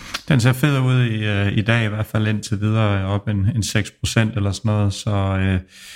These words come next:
ja, det er i hvert fald ikke noget, der skræmmer, skræmmer investorerne i en, i en grøn dag, men det er jo også lidt det, som vi har talt om mange gange. <laughs> Hvis, hvis Nasdaq'en stiger en procent, så stiger de her, øh,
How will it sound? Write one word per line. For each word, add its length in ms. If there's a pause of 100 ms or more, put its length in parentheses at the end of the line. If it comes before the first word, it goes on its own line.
(200)
ja, 100
det 180
er 20
i 20
hvert 120
fald 100
ikke 80
noget, 140
der 60
skræmmer, 500
skræmmer 340
investorerne 580
i 40
en, 120
i 80
en 120
grøn 260
dag, 180
men 140
det 100
er 80
jo 160
også 220
lidt 200
det, 100
som 180
vi 60
har 140
talt 260
om 100
mange 220
gange. 240
<laughs> 0
Hvis, 220
hvis 340
Nasdaq'en 480
stiger 280
en 200
procent, 360 (380)
så 140
stiger 320
de 280
her, 340
øh, 300